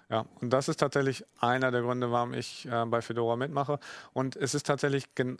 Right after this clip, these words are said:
ähnlich wie Debian und ähnlich wie OpenSUSE eine Distribution, die sehr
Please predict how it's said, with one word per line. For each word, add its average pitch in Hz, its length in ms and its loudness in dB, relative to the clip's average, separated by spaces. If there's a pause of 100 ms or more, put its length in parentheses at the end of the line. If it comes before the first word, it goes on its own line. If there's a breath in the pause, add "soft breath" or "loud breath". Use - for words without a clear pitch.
(120)
ähnlich 156 340 0
wie 131 100 -2
Debian 151 520 0
und 127 120 -4
ähnlich 127 340 -2
wie 135 100 -2
OpenSUSE 131 460 -2
eine 139 160 -2
Distribution, 131 680 -2
die 120 100 -2
sehr 135 760 0